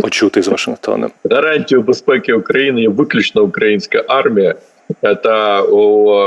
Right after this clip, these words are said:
Speaker 2: о, зброя власного виробництва. Слухайте, в цю, в ту п'яту статтю не вірять вже країни Балтії, і Польща, і Північна,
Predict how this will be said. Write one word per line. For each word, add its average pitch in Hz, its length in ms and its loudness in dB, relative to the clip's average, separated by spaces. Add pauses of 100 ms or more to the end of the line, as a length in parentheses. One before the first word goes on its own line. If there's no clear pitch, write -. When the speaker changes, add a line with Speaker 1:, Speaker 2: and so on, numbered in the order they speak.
(520)
Speaker 2:
о, 104 60 2
зброя 120 480 2
власного 110 600 2
виробництва. 104 680 0 (800)
Слухайте, - 460 0
в 143 60 0
цю, - 160 -2
в - 260 -2
ту 196 200 2
п'яту 135 360 0
статтю 107 520 0
не 117 160 0
вірять 143 420 2
вже 123 420 2
країни 127 380 0
Балтії, 120 640 -2
і 104 140 -8
Польща, 143 400 0
і 104 120 -2
Північна, 117 680 -2